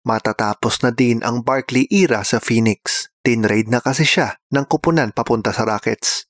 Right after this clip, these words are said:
Kaso, gaya ng Suns team na binuhat niya, bigo ang Hakeem Barkley Drexler at eventually, si Pippen sumali din.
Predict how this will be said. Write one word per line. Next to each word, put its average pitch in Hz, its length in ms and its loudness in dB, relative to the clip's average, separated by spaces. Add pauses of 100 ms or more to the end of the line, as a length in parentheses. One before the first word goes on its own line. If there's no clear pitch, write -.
Kaso, 110 580 -2
gaya 139 320 2
ng 143 160 2
Suns 147 480 0
team 147 240 4
na 120 80 4
binuhat 131 560 2
niya, 131 320 2
bigo 170 560 4
ang 151 160 0
Hakeem 135 560 2
Barkley 127 400 0
Drexler 120 800 0
at - 240 -2
eventually, 120 720 2
si - 240 0
Pippen 127 560 0
sumali 127 480 2
din. 113 240 2